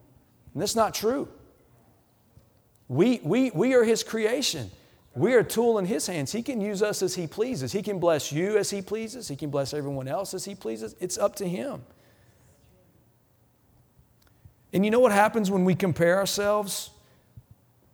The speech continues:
We're never satisfied when God does bless us. We're never satisfied. We always want what somebody else wants. Then we get bitter towards God.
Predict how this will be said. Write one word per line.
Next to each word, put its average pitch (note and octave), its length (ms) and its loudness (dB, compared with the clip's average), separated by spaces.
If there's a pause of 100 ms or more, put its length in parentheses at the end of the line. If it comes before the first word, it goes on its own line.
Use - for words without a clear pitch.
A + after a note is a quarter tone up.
(540)
We're E3+ 140 -8
never G#3+ 240 -6
satisfied D3+ 840 -4 (720)
when E3+ 220 -8
God D#3+ 380 -2 (560)
does A3 220 -10
bless G#2+ 320 -12
us. - 320 -20 (1600)
We're D#3+ 80 -10
never F#3+ 220 -2
satisfied. - 680 -6 (520)
We D3+ 120 4
always A#3+ 260 8
want G#3+ 200 6
what F#3+ 100 2
somebody G3+ 380 4
else G#3+ 240 0
wants. A2 520 -10 (760)
Then D#3 100 -2
we B3 80 0
get D3+ 180 -2
bitter E3 240 2
towards D3 340 0
God. E2 400 -4